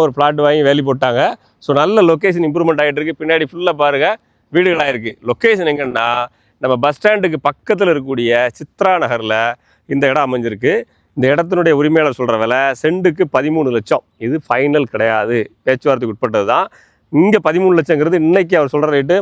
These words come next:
மார்க்கெட் ரேட்டு, அக்செப்டபிளான ரேட்டு தான். ஏன்னு கேட்டீங்கன்னா, நம்ம குத்துக்கல் வலசை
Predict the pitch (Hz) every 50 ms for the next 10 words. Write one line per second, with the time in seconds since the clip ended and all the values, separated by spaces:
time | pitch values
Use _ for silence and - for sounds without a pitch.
0 | 185 135 135 143 143 147 143 139 135 135 143 156 120 107 - 156 139 135 143 131
1 | 139 131 131 131 123 110 110 113 117 117 120 127 120 123 117 120 117 113 127 151
2 | 208 226 _ _ _ _ _ _ - - 139 135 127 - 156 160 - 208 202 190
3 | 170 147 156 139